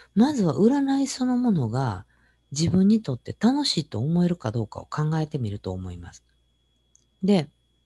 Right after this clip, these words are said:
もしあんまり楽しくないんだったら、何が楽しくないかっていうことも考えてみるといいかなと思います。で、楽しくない理由っていうのを明確にすると、それをどうしたら楽しくできるかっていうことも考えることができるんですよね。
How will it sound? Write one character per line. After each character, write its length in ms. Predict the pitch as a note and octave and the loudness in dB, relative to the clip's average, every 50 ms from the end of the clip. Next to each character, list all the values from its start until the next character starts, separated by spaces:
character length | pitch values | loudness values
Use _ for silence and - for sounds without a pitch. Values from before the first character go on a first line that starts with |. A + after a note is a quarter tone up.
| _ _ _ _ _ _ _ - - - - - - - - - - _ _ | _ _ _ _ _ _ _ -20 -20 -20 -20 -20 -20 -20 -20 -20 -20 _ _
も 100 | A3+ A#3 | 0 0
し 100 | A#3 - - | 0 -2 -2
あ 100 | - B3+ | -4 -4
ん 40 | - - - | -4 -4 -4
ま 80 | E4+ D#4+ | -4 -4
り 100 | D#4 D#4+ | -4 -4
楽 240 | - D#4 E4 E4+ D#4+ | -6 -6 -4 -2 -2
し 100 | - - | -4 -2
く 140 | - E3+ | -2 -4
な 120 | B2 F2+ C#3 | -2 0 2
い 100 | F#3+ A3+ | 2 2
ん 100 | F#3 B2+ | 2 0
だ 80 | G#2 | -2
っ 60 | F2+ - | -6 -10
た 180 | _ - F2+ | _ -10 -6
ら、 320 | G#2 A#2+ A2+ F#2 E2+ - _ _ _ _ _ _ _ _ _ _ _ _ _ _ _ _ _ _ - | -4 -4 -4 -4 -6 -10 _ _ _ _ _ _ _ _ _ _ _ _ _ _ _ _ _ _ 0
何 260 | D#3+ E3+ F#3 G#3+ A#3 | 2 4 4 4 4
が 120 | A#3+ A#3+ A#3+ | 4 2 2
楽 280 | - D#4 D#4+ E4 E4+ | 0 -2 -4 -2 -4
し 120 | E4+ - - | -6 -8 -8
く 140 | _ - | _ -2
な 120 | G3 D#3 C3+ | -2 -2 -2
い 80 | D3 | -2
か 120 | D3+ D#3 C3 | -2 -4 -4
っ 80 | A#2+ | -4
て 120 | - - A#2+ | -4 -2 -4
い 40 | B2+ | -2
う 40 | |
こ 100 | - - | -2 -4
と 120 | - - B2+ | -6 -4 -6
も 120 | G2+ F2 | -6 -6
考 280 | - - D#3 F3 F3+ F#3+ G3 | -6 -4 -2 0 0 0 0
え 60 | G3+ | 0
て 120 | - A#3 | 0 0
み 140 | G3+ D#3+ B2 | 0 0 0
る 60 | A#2+ | -2
と 140 | - A#2 G#2 | -4 -4 -6
い 80 | F#2+ G#2+ | -6 -6
い 60 | - | -6
か 140 | - A#2+ G#2+ | -4 -4 -4
な 160 | G#2 F#2+ F2+ | -4 -4 -8
と 120 | - - | -10 -12
思 140 | F2+ F#2 F2+ | -14 -12 -12
い 60 | F2 | -12
ま 160 | E2+ - - | -14 -16 -18
す。 100 | - _ _ _ _ _ _ _ _ _ _ - | -20 _ _ _ _ _ _ _ _ _ _ 0
で、 180 | G#3+ A3 A3 G#3+ - - _ _ | 2 2 2 2 -4 -14 _ _
楽 220 | - D#4 D#4+ F4 F4+ | -6 -4 -2 -2 -2
し 120 | - G#4+ - | -4 -4 -2
く 100 | D4 G#3+ | 0 0
な 160 | F3 D#3 C#3 | 2 2 2
い 60 | C3+ | 2
理 120 | D#3 F#3 | 2 2
由 140 | G3+ G#3 G3+ | 2 2 2
っ 40 | G3 | 0
て 160 | - - D3 | -2 -4 -2
い 40 | C3 | -2
う 40 | B2 | -2
の 140 | A#2 C3 D#3 | -2 -2 -2
を 40 | |
明 200 | D#3+ E3 F3 F3 | -2 -2 -2 -2
確 280 | E3+ - E3+ - - E3+ | -2 -6 -6 -4 -4 -4
に 100 | E3+ E3+ | -2 -4
す 160 | - - G#3+ | -4 -2 -2
る 120 | G#3 G#3+ G#3+ | -2 -2 -4
と、 260 | - D4+ D#4 C4+ G3 | -4 -4 -4 -4 -2
そ 140 | - A3 G3+ | 0 0 2
れ 60 | G3+ | 2
を 60 | F#3+ | 2
ど 140 | F#3 G#3+ G#3+ | 2 2 0
う 80 | A3 | 0
し 60 | A3 - | 0 0
た 80 | B3 | -2
ら 100 | D#3+ C3 | -2 0
楽 260 | B2 - D3 C#3+ D3 | 0 -2 -2 -2 -2
し 100 | D3 - | -4 -4
く 120 | - - B2+ | -6 -6 -6
で 120 | - C#3 | -6 -4
き 100 | - D3 | -2 -4
る 100 | C#3 C#3+ | -4 -2
か 120 | - - G#2 | -4 -6 -6
っ 80 | - | -6
て 80 | - - | -6 -8
い 40 | - | -8
う 0 | |
こ 80 | - G#2 | -4 -4
と 100 | G#3 D3 | -4 -4
も 120 | F#2+ - | -4 -6
考 280 | - - D3 E3 F3+ F#3 | -6 -6 -4 -2 -2 -2
え 80 | F#3+ | -2
る 60 | F#3+ | -4
こ 100 | - - | -4 -6
と 80 | F3 D#3 | -8 -10
が 120 | A#2+ - | -10 -8
で 140 | - C3 C3 | -8 -8 -8
き 120 | - - D3 | -6 -4 -4
る 100 | D3 C3 | -4 -4
ん 80 | A2+ | -6
で 120 | - - - | -8 -10 -12
す 120 | - - | -14 -12
よ 80 | G2+ A2 | -12 -12
ね。 220 | C#3 C#3+ C#3 | -10 -12 -12